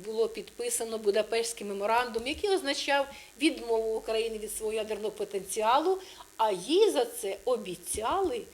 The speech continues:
гарантії не тільки ядерної, а взагалі державної безпеки. Що з того вийшло, ми бачимо. По суті, Україна отримала обгортку без цукерки. Тому що оті терміни гарантія, з-,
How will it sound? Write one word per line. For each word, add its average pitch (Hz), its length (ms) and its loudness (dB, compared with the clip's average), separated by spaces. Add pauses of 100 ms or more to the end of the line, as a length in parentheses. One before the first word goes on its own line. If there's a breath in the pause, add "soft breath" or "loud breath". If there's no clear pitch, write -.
(160 loud breath)
гарантії 202 920 -2 (220 loud breath)
не 202 80 -8
тільки 330 320 -2
ядерної, 214 640 0
а 190 60 -6
взагалі 208 560 -2
державної 214 760 -4
безпеки. - 680 -6 (540 loud breath)
Що 254 200 2
з 247 60 0
того 254 260 4
вийшло, 302 540 2
ми 214 120 -6
бачимо. 196 420 -8 (380 loud breath)
По 233 100 -2
суті, 233 320 -4
Україна 233 580 -2
отримала 220 680 0 (100)
обгортку 233 840 4 (680)
без 233 480 0
цукерки. 240 720 0 (640 loud breath)
Тому 381 240 2
що 349 340 4
оті 269 280 2
терміни 262 520 2
гарантія, 247 1000 2
з-, 170 360 -10